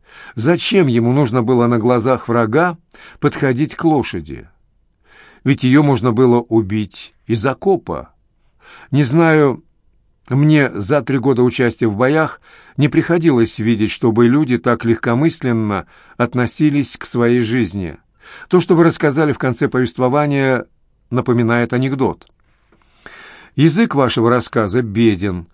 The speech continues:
у вас нет ярких запоминающихся деталей, описаний. Порой вы допускаете явные нелепости. Например, он ещё раз взвился в дыбы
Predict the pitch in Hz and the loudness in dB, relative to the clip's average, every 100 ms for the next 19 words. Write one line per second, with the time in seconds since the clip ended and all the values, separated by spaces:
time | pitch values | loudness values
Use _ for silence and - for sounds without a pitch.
0 | _ - - 139 196 180 170 147 165 165 | _ -20 -2 2 2 2 2 2 2 2
1 | 147 131 127 131 131 139 127 - 120 143 | -2 -2 -2 -2 0 -2 -4 -6 -6 -4
2 | 117 143 - 117 107 101 98 - - 123 | -2 -4 0 0 0 -2 -6 -10 -6 -4
3 | 151 - 123 101 87 82 78 _ _ - | -4 -4 -2 -2 -2 -6 -10 _ _ -20
4 | - - 165 185 165 165 165 - 160 151 | -18 0 4 6 6 4 0 -2 -2 -2
5 | 131 131 135 139 131 131 131 143 165 135 | 0 0 0 0 0 0 0 2 2 0
6 | 98 - - 90 73 - _ _ _ 127 | -4 -8 -12 -10 -10 -12 _ _ _ -4
7 | 135 135 120 104 85 _ _ _ _ _ | 0 2 2 0 -4 _ _ _ _ _
8 | _ - - 151 143 147 147 135 - 110 | _ -8 0 2 2 2 2 0 -4 -8
9 | 107 120 160 170 - 143 107 101 117 143 | -4 2 4 4 2 -2 0 0 0 0
10 | 196 117 | 0 -2